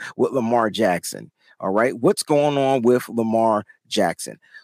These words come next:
We don't know. And I feel like he's the next curveball to fall. Also, it sounds like the Jets are all in on Aaron Rodgers. It's a lot of stuff going down.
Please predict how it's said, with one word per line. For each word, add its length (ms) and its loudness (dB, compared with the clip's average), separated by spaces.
We 160 -2
don't 280 0
know. 240 2
And 120 0
I 60 4
feel 220 2
like 200 2
he's 360 -2
the 100 2
next 500 -2
curveball 500 2
to 60 -2
fall. 460 2
Also, 760 4
it 80 -10
sounds 360 2
like 160 0
the 100 -4
Jets 480 0
are 160 0
all 420 4
in 440 0
on 200 0
Aaron 340 2
Rodgers. 640 2
It's 160 4
a 60 4
lot 400 4
of 80 2
stuff 340 2
going 320 2
down. 460 2